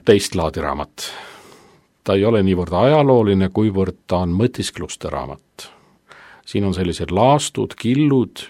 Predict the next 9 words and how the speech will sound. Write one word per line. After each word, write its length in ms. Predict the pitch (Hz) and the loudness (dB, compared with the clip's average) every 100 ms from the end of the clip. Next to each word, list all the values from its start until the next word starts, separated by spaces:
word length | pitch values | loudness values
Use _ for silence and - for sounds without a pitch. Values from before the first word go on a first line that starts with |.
| - | -6
üks 300 | 104 - - | -6 -6 -6
või 100 | 76 | -6
kaks 260 | 78 - 113 | -8 -4 -2
lehekülge, 640 | 131 127 110 101 90 87 - _ _ | 0 0 0 -4 -4 -6 -8 _ _
ta 100 | - | -4
on 180 | 85 85 | -2 0
väga 220 | 87 85 | -2 -4
sobilik 400 | 80 85 78 80 | -4 -4 -6 -6
kinkeraamat 1000 | - 170 170 120 101 90 82 - _ - | -2 -2 0 0 2 2 -2 -4 _ -20